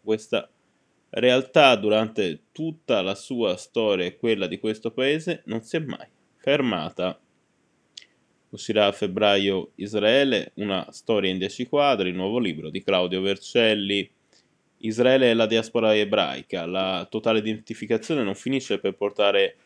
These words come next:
acqua al mulino dell'antisemitismo? Chiede il riformista all'autore. Direi di no, nel senso, risponde Vercelli,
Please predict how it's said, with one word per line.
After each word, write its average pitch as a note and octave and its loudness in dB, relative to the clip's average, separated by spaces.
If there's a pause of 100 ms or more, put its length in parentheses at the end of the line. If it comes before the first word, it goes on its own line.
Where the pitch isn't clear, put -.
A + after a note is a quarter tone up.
(480)
acqua A2+ 2
al G#2+ 2
mulino A2 0
dell'antisemitismo? A2 -2
Chiede G2+ 0
il G2+ 2
riformista G2 -6
all'autore. F2 -4
Direi B2 0
di A#2+ -2
no, F2+ -8
nel A2 -10
senso, - -4
risponde G2+ -8
Vercelli, - -6